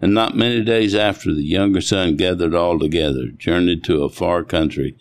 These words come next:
and there wasted his possessions with prodigal living." That's lawless or lascivious living. And when he had spent all, there arose a severe famine in that land. He began to be in want.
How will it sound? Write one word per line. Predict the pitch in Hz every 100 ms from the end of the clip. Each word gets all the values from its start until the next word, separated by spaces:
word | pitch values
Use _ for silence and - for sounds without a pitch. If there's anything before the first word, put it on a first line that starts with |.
| - - - -
and | 82
there | 90 90
wasted | 82 101 104 - - 69
his | 85 73
possessions | - 73 90 85 - - -
with | - -
prodigal | 87 85 82 78 82
living." | 80 80 71 57 - - _ _ _ _ _
That's | - 82 76
lawless | 82 85 87 80 73 76 -
or | 69 67 - _ _ _ _ _ _ _ -
lascivious | - - - 92 87 90 87
living. | 92 80 71 71 - - - -
And | 87 92
when | 101 101
he | 98
had | 92
spent | - - 101
all, | 113 113 95 92
there | 90 92 87 80 -
arose | 92 92 98 87
a | 73
severe | - 90 92 101
famine | 95 113 117 95 85
in | 82
that | 82 73
land. | 71 85 90 87
He | 85
began | 82 85 90 92
to | 90
be | 92
in | 92 90
want. | 98 113 85